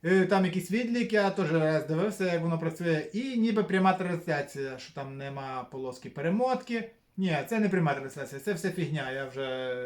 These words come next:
розібрався з тим. Це запис, який, якщо хтось дивиться просто як пряма трансляція, зразу попав на нього, то це не пряма.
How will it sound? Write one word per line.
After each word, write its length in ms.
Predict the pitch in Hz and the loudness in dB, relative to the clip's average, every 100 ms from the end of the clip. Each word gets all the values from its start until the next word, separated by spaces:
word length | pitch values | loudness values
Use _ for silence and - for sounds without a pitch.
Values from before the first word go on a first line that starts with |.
| 127 143 | -6 -2
розібрався 640 | 156 156 160 151 127 127 | 0 0 0 0 -2 -6
з 20 | |
тим. 200 | - 131 - _ _ _ _ _ _ _ _ | -10 -12 -12 _ _ _ _ _ _ _ _
Це 680 | - 180 170 160 151 147 143 | -2 4 6 6 6 2 0
запис, 840 | 151 202 - 262 247 - - - 165 | 4 4 4 4 2 0 -14 -10 -2
який, 600 | 165 165 208 196 190 185 | -2 0 0 4 6 6
якщо 340 | 180 175 226 | 4 2 2
хтось 260 | 220 208 160 | 4 2 6
дивиться 400 | 208 190 160 160 | 6 6 2 -2
просто 320 | 175 170 165 | -2 0 2
як 180 | 160 - | 2 2
пряма 280 | 165 170 | 2 2
трансляція, 560 | 156 147 165 170 - 180 | 0 -4 -2 -2 2 2
зразу 380 | 151 185 160 127 | 4 4 4 0
попав 400 | 135 127 196 202 | -6 2 2 4
на 100 | 160 | 2
нього, 380 | 151 135 120 - _ - - | 0 -4 -6 -14 _ -20 -14
то 100 | 139 | -6
це 160 | - | 0
не 120 | 165 160 | 2 4
пряма. 400 | 160 147 120 | 2 -2 -4